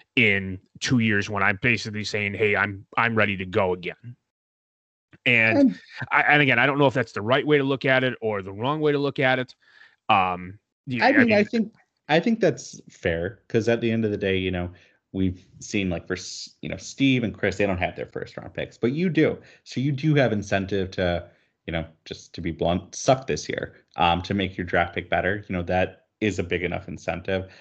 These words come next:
Speaker 2: I guess, you know, it kinda goes back to the fact of blowing up your team, you know, twelve hours before kickoff. You know, if you did it maybe ninety-six hours before kickoff, maybe you have more time to get those guys
Speaker 1: Yep.
Speaker 2: off your roster. Um,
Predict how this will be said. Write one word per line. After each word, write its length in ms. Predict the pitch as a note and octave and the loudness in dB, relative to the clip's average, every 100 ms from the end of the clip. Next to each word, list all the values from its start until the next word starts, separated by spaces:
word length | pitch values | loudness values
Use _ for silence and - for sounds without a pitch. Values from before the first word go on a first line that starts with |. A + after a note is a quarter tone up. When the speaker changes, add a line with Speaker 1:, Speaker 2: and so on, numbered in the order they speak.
| - | -8
Speaker 2:
I 80 | - | -4
guess, 420 | G2+ G#2+ G#2 - _ _ _ - | 2 2 2 -8 _ _ _ -8
you 100 | G2 | -6
know, 180 | E2+ - _ | -6 -8 _
it 100 | G2 | -6
kinda 220 | G#2+ G2+ | -2 -2
goes 180 | F#2+ F#2+ | -2 -4
back 280 | F#2 F2 E2+ | -2 -4 -4
to 340 | - F2 E2+ E2 _ _ | -8 -6 -6 -10 _ _
the 80 | - | -16
fact 320 | - E2+ - | -8 -8 -8
of 140 | F2 - _ _ | -12 -12 _ _
blowing 320 | F2 F2 F2 | -10 -6 -6
up 140 | E2+ - | -8 -10
your 100 | F2+ | -12
team, 380 | - G2 G2 G2+ | -10 -8 -8 -8
you 120 | - | -8
know, 80 | F#2 | -10
twelve 260 | - F#2+ F2 | -4 -2 2
hours 260 | F2 F2 F2+ | 2 0 -4
before 260 | _ D#2 | _ -10
kickoff. 560 | - A2+ A2 A2+ G#2 G#2 | -6 -6 0 2 2 -2
You 60 | D2+ | -6
know, 60 | |
if 120 | D2 - | -6 -6
you 80 | |
did 140 | F#2 F#2 | -6 -4
it 120 | E2+ | -2
maybe 540 | D2 F#2 F#2+ F#2 F#2 _ _ _ _ _ _ _ - | -4 -4 -4 -4 -8 _ _ _ _ _ _ _ -4
ninety-six 520 | F#3+ G2+ F#2 D3+ D3+ | -2 -2 -2 -2 0
hours 260 | C#3+ D3 C#3 | 0 0 0
before 280 | C#3+ C3 D3+ | -4 -6 -6
kickoff, 500 | - D#3 E3+ E3+ E3 | -4 -2 0 0 0
maybe 320 | F#2+ F#2 F#2+ | -2 -2 -2
you 180 | G2 G2 | -4 -2
have 380 | F#2 F2+ F2+ - | 2 2 2 -4
more 220 | D#2+ F#2 | -4 -4
time 340 | F2+ F#2 F2+ G#2 | -2 -2 -2 -2
to 60 | |
get 140 | A2 A#2 | -4 -4
those 160 | B2 | -4
guys 240 | B2 A#2 A2+ | -4 -4 -2
Speaker 1:
Yep. 120 | A2 | -4
Speaker 2:
off 80 | G#2+ | -4
your 100 | A2+ | -4
roster. 640 | A2 G#2+ - A2+ A2 A2 _ _ _ - | -4 -6 -6 -6 -6 -8 _ _ _ -2
Um, 440 | E2+ E2+ E2+ F2+ | 0 0 -4 -8